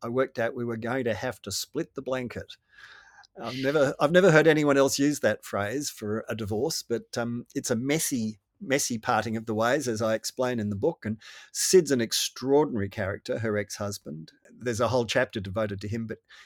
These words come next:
he could, quite frankly, Amy, he could be a book on his own. And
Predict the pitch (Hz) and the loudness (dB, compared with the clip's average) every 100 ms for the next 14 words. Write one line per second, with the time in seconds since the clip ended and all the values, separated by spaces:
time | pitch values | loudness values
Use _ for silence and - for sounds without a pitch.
0 | _ - 113 165 110 - 147 - 131 135 | _ -12 -4 -2 -2 0 -2 0 -6 -4
1 | 117 107 117 120 113 131 113 98 107 98 | -2 -2 -2 -4 -4 -6 -6 -4 -4 -4
2 | 104 120 113 98 101 113 104 98 151 - | -6 -6 -4 -6 -4 -4 -6 -6 -10 -14
3 | _ - _ - 131 127 123 | _ -20 _ -4 -2 0 -2